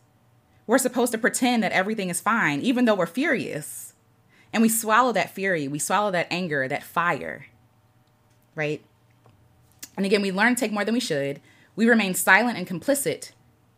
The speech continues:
to be free of harm. It's a survival tactic so that we're not ousted, we're not treated unfairly more than we already have been. <laughs> We're pushed to the side. And so to avoid being pushed to the side,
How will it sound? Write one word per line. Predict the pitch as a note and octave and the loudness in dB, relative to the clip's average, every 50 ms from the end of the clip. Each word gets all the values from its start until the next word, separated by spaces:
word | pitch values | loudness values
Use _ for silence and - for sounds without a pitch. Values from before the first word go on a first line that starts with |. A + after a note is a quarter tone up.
| _ _ _ _ _ _ _ _ _ _ _ - | _ _ _ _ _ _ _ _ _ _ _ -2
to | - A#3+ | -2 0
be | G#3+ G3 | 0 -2
free | - - - B3 A3+ | -4 -2 -2 0 0
of | F#3+ F3+ | 0 0
harm. | - - A3+ A3 D3 - - - - D2+ - _ _ _ _ _ _ _ _ _ _ | -2 -2 -2 -2 -2 -4 -6 -10 -12 -16 -18 _ _ _ _ _ _ _ _ _ _
It's | - A3 - | 0 2 2
a | B3 | 2
survival | - C4+ A3 F3+ F3+ G3 G#3+ F3+ E3 | 2 2 4 6 6 4 4 2 -2
tactic | - - B2 A2+ - - - - - - - - _ _ _ _ _ _ _ _ | -4 -4 -6 -6 -6 -8 -12 -14 -14 -16 -20 -20 _ _ _ _ _ _ _ _
so | - - A3 | -6 0 2
that | G3 F#3+ - | 4 4 4
we're | F#3+ G3+ | 4 4
not | G3 F#3 - - | 4 4 4 4
ousted, | E3 F3 F3 F3 - - E3+ E3 D#3 | 4 2 2 2 0 -2 -2 -2 0
we're | E3 | 0
not | F3 E3+ D#3+ | 0 0 0
treated | - - F#3 E3+ E3 - - | 0 -2 -6 -6 -6 -6 -4
unfairly | D#3+ E3+ - - - G3 G3 F#3+ F#3 F3 E3+ E3 E3 E3+ E3+ - _ _ _ _ _ _ _ _ _ _ _ - - _ _ - | -6 -6 -4 -2 0 4 4 6 4 4 2 -2 -4 -6 -10 -14 _ _ _ _ _ _ _ _ _ _ _ -20 -20 _ _ -4
more | D#3+ E3 E3 | -2 0 0
than | E3 D#3+ D#3+ D#3 D3+ D#3+ D#3 | 2 0 0 -2 -2 -4 -2
we | D#3+ D#3+ | 0 2
already | D#3 D#3 D#3 C#3+ | 2 2 2 0
have | E3 D#3 D#3 D3+ | 0 0 0 0
been. | C#3 D3 D3 C#3+ E3 F3+ G3 F#3 A3 A3 - - - | -2 -2 -4 -4 -4 -6 -4 -2 -2 -2 -4 -6 -16
<laughs> | - - - - _ _ _ _ _ _ | -20 -20 -20 -20 _ _ _ _ _ _
We're | - G3 F#3+ | 4 4 4
pushed | - - C4+ C4+ - - | 4 4 2 2 2 2
to | - G3+ | 0 0
the | F3+ | 0
side. | F3 - F#3+ G3 A3+ F#3+ D#3 D3 D3 D#3 | 0 2 2 2 4 4 4 2 2 -2
And | E3 | -2
so | - F#3 | -2 -4
to | F3 - G3 | -2 0 0
avoid | F3 D#3+ E3+ G3+ A3 A3+ F#3 | 0 0 2 0 0 0 0
being | F3+ E3 | -4 -4
pushed | D#3 - A3+ G#3+ - | -4 -4 -4 -4 -4
to | G3+ | -6
the | D#3+ D3+ | -6 -2
side, | - G3 F#3+ G3 E3 C#3+ C3 - C#3+ - | 0 2 4 4 4 2 2 -2 -4 -8